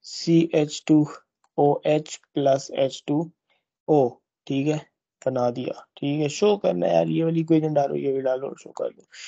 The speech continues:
Suggest a suitable reagent for reaction one। तो यार reduction की है, तो क्यों ना हम इसमें एल आई ए एल एच फ़ोर डाल दें, एल आई ए एल एच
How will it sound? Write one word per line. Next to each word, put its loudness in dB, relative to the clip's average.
Suggest 6
a 6
suitable 4
reagent 4
for 4
reaction -2
one। -2
तो -2
यार 2
reduction 0
की 0
है, 0
तो -6
क्यों 0
ना 2
हम -2
इसमें -8
एल 2
आई 0
ए -2
एल -2
एच -4
फ़ोर -2
डाल -6
दें, -10
एल 6
आई 4
ए 2
एल 2
एच -6